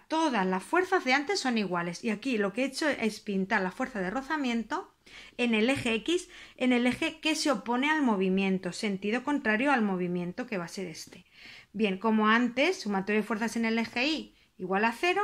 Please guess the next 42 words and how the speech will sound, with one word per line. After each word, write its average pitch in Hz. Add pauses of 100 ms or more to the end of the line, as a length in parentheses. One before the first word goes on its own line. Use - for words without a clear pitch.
normal 202
menos 185
P 196
sub 226
I -
igual 190
a 220
cero, 311
normal 190
igual 196
a 190
P 220
sub 254
I, 311
ochenta 190
y -
cuatro 196
coma 190
nueve 202
newton. 180
Esto 262
no 202
ha 208
cambiado. 180 (440)
Sin 302
embargo, 339
la 233
suma-, 208
el 208
sumatorio 208
de 285
fuerzas 254
en 185
el 180
eje 214
X, 285
que -
es 220
masa 202
por 226
aceleración, 247 (360)
ahora 233